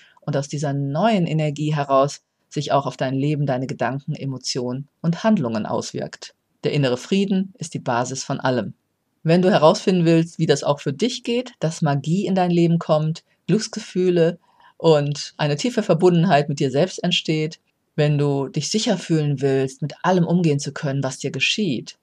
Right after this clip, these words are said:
oder einfach der bewusste Gestalter deines Lebens sein willst, dann meine Einladung an dich, schaue dich in deinem Leben um und finde heraus,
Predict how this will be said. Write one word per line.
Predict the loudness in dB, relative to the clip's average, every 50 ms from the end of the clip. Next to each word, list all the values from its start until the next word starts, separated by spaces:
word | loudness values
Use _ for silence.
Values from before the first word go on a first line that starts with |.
| _ _ 0
oder | 0 2 2
einfach | 2 2 0 0 0
der | -2 -2 -2
bewusste | 0 0 -2 -2 -2 -2 -2 -2
Gestalter | -2 -2 0 2 4 4 4 2 0 -2 -2 -2 -4 -10 _ _ _ _
deines | -4 -2 -2 -2 0 0
Lebens | 0 2 2 2 0 2
sein | 2 2 2 0 -2 -4
willst, | -4 -4 -4 -6 -10 -14 -20 -20 -20 _ _ _ _ -2
dann | 0 2 4 4
meine | 4 4 4 4
Einladung | 2 2 4 4 4 4 4 2 0
an | 0 -2 -2
dich, | -2 -4 -6 -8 -10 _
schaue | -8 -2 2 2 4 4
dich | 2 0 0
in | 0 0
deinem | 0 0 0 -2 -2
Leben | -2 -4 -4 -4
um | -2 -2 -2 0 0
und | -2 -4 -6
finde | -4 0 0 2 2 2
heraus, | 0 0 0 0 0 0 0 -2 -6